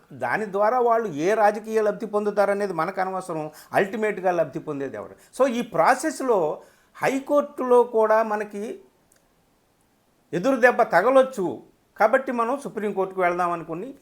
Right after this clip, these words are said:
ఈ ప్రాసెస్ మొత్తం. So సుప్రీంకోర్టులో కూడా ఒకవేళ అక్కడ కూడా ఎదురు దెబ్బ తగిలితే ఏం చేయాలి? రెండు ఆప్షన్స్ ఉన్నాయి. ఒకటి, ఒక ఆప్షన్ ఏమిటయ్యా అంటే,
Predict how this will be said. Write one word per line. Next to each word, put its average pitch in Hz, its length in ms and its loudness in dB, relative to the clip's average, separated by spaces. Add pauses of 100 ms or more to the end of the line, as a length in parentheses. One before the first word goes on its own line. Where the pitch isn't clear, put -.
(200)
ఈ 226 100 -4
ప్రాసెస్ 175 540 -6
మొత్తం. 120 320 -10 (480)
So 277 60 4
సుప్రీంకోర్టులో 269 1200 0
కూడా 160 640 2 (500)
ఒకవేళ 170 720 2 (2000)
అక్కడ - 340 4
కూడా 226 320 4
ఎదురు 165 300 -2
దెబ్బ 143 300 -2
తగిలితే 104 960 -12 (300)
ఏం 262 200 -2
చేయాలి? 196 720 0
రెండు 233 260 4
ఆప్షన్స్ 156 440 0
ఉన్నాయి. 95 240 -14 (1300)
ఒకటి, 302 680 -4 (160)
ఒక 151 160 -4
ఆప్షన్ 262 420 0 (260)
ఏమిటయ్యా 185 440 0
అంటే, 147 640 -4